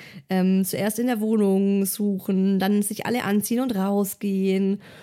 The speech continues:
und dann da draußen auch mega fantasievoll. Mein, mein Bruder, der auch da war zu Besuch, den habe ich als Drachen verkleidet. Vergessen, ihm Bescheid zu sagen, dass er jetzt in den Garten <laughs> muss. Und er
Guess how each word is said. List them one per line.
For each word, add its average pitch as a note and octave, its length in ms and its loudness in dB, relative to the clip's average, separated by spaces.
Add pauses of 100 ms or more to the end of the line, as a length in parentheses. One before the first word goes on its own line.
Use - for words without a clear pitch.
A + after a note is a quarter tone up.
(220)
und G3+ 80 0
dann G3+ 120 0
da G#3 100 0
draußen G#3 420 0
auch G3 100 -6
mega F#3+ 480 0
fantasievoll. F#3+ 1200 -2
Mein, F#3 340 0
mein G3+ 160 2
Bruder, A#3 360 2
der G3+ 180 0
auch G#3+ 140 -2
da G#3 240 0
war G3+ 160 0
zu G3 120 -4
Besuch, G3+ 440 -2
den F#3+ 160 0
habe F#3 140 0
ich F#3 100 -8
als - 200 -4
Drachen G3 600 0
verkleidet. G3 600 0 (340)
Vergessen, B3 560 0
ihm A#3 160 0
Bescheid B3+ 400 0
zu A#3+ 100 -4
sagen, A3 300 0
dass G3 160 0
er G3+ 60 2
jetzt G#3+ 200 0
in G#3+ 100 2
den F#3 120 2
Garten B3 420 0
<laughs> - 20 4
muss. D4 500 0
Und - 260 -6
er - 80 -4